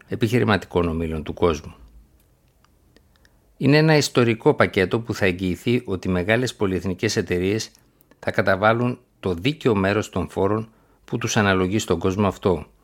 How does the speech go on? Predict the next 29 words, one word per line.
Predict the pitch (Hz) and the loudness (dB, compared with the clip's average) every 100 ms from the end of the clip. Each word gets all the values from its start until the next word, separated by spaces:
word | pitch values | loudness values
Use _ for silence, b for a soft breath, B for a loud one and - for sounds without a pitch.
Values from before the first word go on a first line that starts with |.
| b b b _ - | b b b _ -8
είπε | - 107 | 0 2
ο | 92 | 4
Ματίας | 87 85 110 101 - | 2 -2 0 0 0
Κόρμαν, | - 113 82 76 95 117 - | 2 2 2 -4 -10 -12 -6
Γενικός | 95 92 104 92 | -4 -2 -2 -2
Γραμματέας | 90 87 85 98 95 | -2 -2 -2 0 0
του | - | -2
Οργανισμού | 92 87 85 85 95 | -2 -2 -4 -4 -4
Οικονομικής | 92 92 87 85 90 | -4 -2 -4 -4 -4
Συνεργασίας | - 90 85 82 95 - | -4 -4 -4 -2 -4 -4
και | 87 | -4
Ανάπτυξης, | 92 113 117 120 - 107 - b b b b | 0 0 -2 -6 -6 -8 -12 b b b b
σε | - | -2
σχετική | 113 117 - - 92 | 0 0 0 2 2
ανακοίνωσή | 80 76 85 82 - 73 | 0 -4 -6 -4 -4 -6
του. | - - - - _ _ - _ b b b b b b - | -10 -20 -20 -20 _ _ -20 _ b b b b b b -6
Εννέα | 117 151 175 | 0 4 4
χώρες, | - 92 87 127 - | 4 0 2 0 -2
ανάμεσα | - 104 104 - | -2 0 0 0
στις | 104 - | -2 -2
οποίες | 90 107 98 | -2 -2 0
η | 101 | 0
Ιρλανδία | 92 90 104 | 0 0 -2
και | 98 92 | 0 0
η | |
Ουγγαρία, | 85 95 107 127 | 0 0 2 2
εμφανίστηκαν | 113 110 110 - 104 | 2 2 2 0 0
πολύ | 107 110 | 2 0
επιφυλακτικές | 107 87 85 82 - 78 - 95 - | 0 -2 -2 -4 -6 -8 -2 0 -2